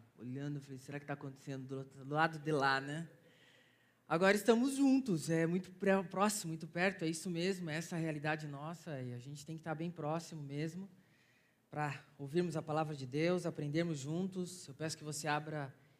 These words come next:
em Mateus, capítulo dois, leremos do versículo treze a vinte e três, e vamos falar sobre oposições,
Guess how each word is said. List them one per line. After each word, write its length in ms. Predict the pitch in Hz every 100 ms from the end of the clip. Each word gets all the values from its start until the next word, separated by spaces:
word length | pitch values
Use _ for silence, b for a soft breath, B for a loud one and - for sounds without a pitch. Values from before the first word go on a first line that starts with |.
| b
em 120 | 135 143
Mateus, 720 | 143 143 165 175 185 - -
capítulo 440 | 139 - 143 139
dois, 600 | 123 156 180 180 - - - _ _ _
leremos 480 | 127 135 151 151 143
do 100 | 143
versículo 460 | 143 131 - 135 127
treze 400 | 156 156 156 147
a 20 |
vinte 200 | 139 -
e 40 |
três, 500 | 147 147 180 - - _ b b b b b b b b -
e 80 |
vamos 240 | 185 214 208
falar 300 | 214 208 208
sobre 360 | 214 202 196
oposições, 1160 | 208 202 202 196 196 202 - 151 139 120 - -